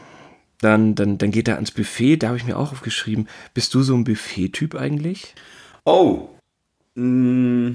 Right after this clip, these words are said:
Speaker 2: nee,
Speaker 1: Ja, bist du auch
Speaker 2: nicht
Speaker 1: jemand, der
Speaker 2: mehr.
Speaker 1: drängelt und dann sich ganz viel auflädt und so?
Speaker 2: Nee, aber mich nerven die Drängler. Also deswegen bin ich auch kein Buffet-Typ, Typ irgendwie, weil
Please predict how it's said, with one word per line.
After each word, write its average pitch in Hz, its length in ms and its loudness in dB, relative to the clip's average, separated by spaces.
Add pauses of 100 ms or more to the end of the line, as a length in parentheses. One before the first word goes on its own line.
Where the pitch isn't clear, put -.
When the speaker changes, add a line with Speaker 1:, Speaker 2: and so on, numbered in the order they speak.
(200)
Speaker 2:
nee, 127 300 -2
Speaker 1:
Ja, 160 60 2
bist - 180 2
du - 80 -4
auch 175 140 0
Speaker 2:
nicht - 80 -2
Speaker 1:
jemand, - 240 6
der 143 100 4
Speaker 2:
mehr. 131 280 4
Speaker 1:
drängelt 170 320 6
und 156 160 2
dann 147 120 4
sich 143 180 -6
ganz 147 280 -2
viel 151 240 -4
auflädt 160 640 -4
und 170 160 -12
so? - 80 -10
Speaker 2:
Nee, 139 320 4
aber 139 140 4
mich 127 240 0
nerven 127 480 0
die 110 100 -2
Drängler. 104 500 0
Also 95 240 -4
deswegen 110 440 -2
bin 127 120 2
ich 123 140 0
auch 113 160 0
kein 117 320 -2
Buffet-Typ, 117 720 -4
Typ 113 300 -2
irgendwie, 107 320 0
weil 98 240 4